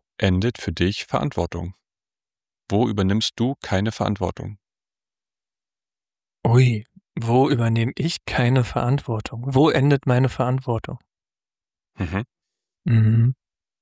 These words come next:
Speaker 2: Kommt mir sofort, ähm, wo fängt meine Verantwortung an? <laughs> Als, als Zweitfrage dazu, ne? Ähm, wollen wir das so ein bisschen in einem, an einem Beispiel festmachen? Vielleicht aus einem, aus einem Kontext heraus, vielleicht aus Beziehungen heraus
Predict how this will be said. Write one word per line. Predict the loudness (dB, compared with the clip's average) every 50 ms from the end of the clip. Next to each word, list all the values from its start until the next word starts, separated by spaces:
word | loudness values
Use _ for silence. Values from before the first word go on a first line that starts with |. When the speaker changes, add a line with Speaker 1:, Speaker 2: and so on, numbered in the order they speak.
| _ _ _ _ _ _ _ _ _ _ _ _ _ _ _ _ _
Speaker 2:
Kommt | 0 2 4 4
mir | 4 4
sofort, | 4 2 0 2 2 2 2 2 0 -4 -14 _ _
ähm, | 4 4 6 6 4 2 0 -4 -6
wo | -4 0 0
fängt | 0 0 0 -2 0
meine | 2 2 2 2
Verantwortung | 2 2 0 0 2 2 2 2 2 2
an? | 2 2 2 2 0 -2 _
<laughs> | -2 0
Als, | 2 2 2 0 -4 -10 -10 _
als | -2 -2 -2 -2
Zweitfrage | -2 0 0 0 0 0 -2 -2 0 0 0
dazu, | -2 -2 -2 0 2 4 4
ne? | 4 2 0 -2 _ _ -20 -20 -18 -16 -16 -16 -18 -18 -20 -20 _ _ _
Ähm, | 0 2 2 4 4 2 2 0 0 -4 -6 _ _ _ _ _ _ _ _ _ _ _ _ _ _ _ _ _ _ _ _ _ _ _ _ _ _ _ _ _ _ _ _ _ _ _ _ _ _ _ _ _ _
wollen | 0 2 4 4
wir | 4
das | 2 2 0 0
so | 0 2
ein | 2
bisschen | 2 0 2 2 2 2 2
in | 2 2 2
einem, | 2 2 0 -2 -4 -10 -20 -20 -20 -20 -20 _ -10 _
an | 0 0
einem | 2 2
Beispiel | 2 2 2 0 2 2 0 0
festmachen? | 2 0 -2 -2 0 2 2 2 2 0 -2 -4
Vielleicht | -2 -2 0 0 0 0 0
aus | -2 -2 0 2
einem, | 2 2 2 0
aus | -2 -2 -2
einem | -2 -2
Kontext | 0 0 -2 -2 -2 -4 -6 -6 -2 -2
heraus, | 0 2 4 2 2 0
vielleicht | 0 -2 -2 -2 -2
aus | -4 -6 -4
Beziehungen | -4 -4 -4 0 2 4 4 4 4 4 4
heraus | 4 4 4 4 4 4 6 4 4 2 0